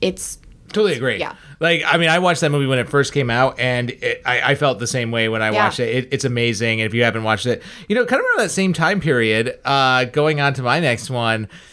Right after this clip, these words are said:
Speaker 2: you know, Crouching Tiger, Hidden Dragon gets a lot of hype, well-deserved hype. I, I mean, I remember that movie when it first came out.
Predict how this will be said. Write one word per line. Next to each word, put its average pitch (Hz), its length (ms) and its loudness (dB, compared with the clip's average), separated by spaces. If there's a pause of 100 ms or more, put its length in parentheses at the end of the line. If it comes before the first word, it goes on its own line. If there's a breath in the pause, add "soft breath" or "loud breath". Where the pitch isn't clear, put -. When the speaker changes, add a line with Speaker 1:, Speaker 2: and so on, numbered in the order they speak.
(400 loud breath)
Speaker 2:
you 180 160 2
know, 170 360 2 (340)
Crouching 220 320 -2
Tiger, 151 280 2
Hidden 127 220 0
Dragon 113 460 0
gets 110 180 -4
a 113 60 -4
lot 113 420 0 (240)
of 107 460 0
hype, 127 500 -4 (100)
well-deserved 147 720 -2
hype. 113 320 -2
I, 139 220 0
I 151 40 2
mean, 147 180 0
I 139 80 2
remember 151 240 2
that 143 100 0
movie 135 160 0
when 127 120 2
it 104 80 -2
first 123 220 -2
came 123 220 -2
out. 147 340 2